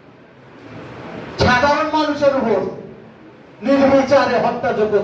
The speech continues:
চালিয়েছে। আমি ধিক্কার জানাই তাদের সেই সব কাজকর্মের। আমাদের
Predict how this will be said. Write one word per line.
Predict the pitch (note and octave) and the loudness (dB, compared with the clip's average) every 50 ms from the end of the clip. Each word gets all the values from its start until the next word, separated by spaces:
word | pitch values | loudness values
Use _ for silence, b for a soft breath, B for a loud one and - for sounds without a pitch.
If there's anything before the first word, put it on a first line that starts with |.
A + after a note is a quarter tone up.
| - | 0
চালিয়েছে। | F#3+ F3 F3 E3 D#3+ C#3 C#3 - - - - - - - - - - - - - - - - - | -2 -4 -4 -4 -6 -8 -8 -10 -10 -12 -12 -14 -14 -16 -18 -20 -20 -20 -20 -20 -20 -12 -8 -2
আমি | F3+ G3+ G3 F#3+ F3+ F#3 - - - - - - - | -2 0 2 2 0 0 -4 -6 -8 -10 -10 -4 0
ধিক্কার | - C4+ - - - E4 D#4+ D#4 - | 2 2 2 4 2 2 2 4 2
জানাই | D4 C#4+ C4+ C4+ B3 - | 2 2 2 0 0 -2
তাদের | A#3 A3+ A3 G#3 - | -4 -4 -4 -6 -8
সেই | G3 G3+ G3 G3+ | -8 -10 -6 -6
সব | F#3 F3 - F3+ | -8 -8 -6 -8
কাজকর্মের। | F3+ F3 - - - - F3 - - D3 C3+ C3 - - - - - - - - - - - - - - - - - - - - - - - - - - - - - - - - - - - - - | -8 -8 -8 -10 -6 -4 -4 -4 -4 -4 -4 -6 -6 -8 -10 -12 -14 -16 -16 -16 -18 -18 -18 -18 -20 -20 -20 -20 -18 -18 -18 -18 -18 -18 -18 -18 -16 -16 -16 -14 -14 -14 -14 -14 -14 -14 -12 -4 0
আমাদের | - G#3+ A3+ C4+ C4 | 2 4 4 4 4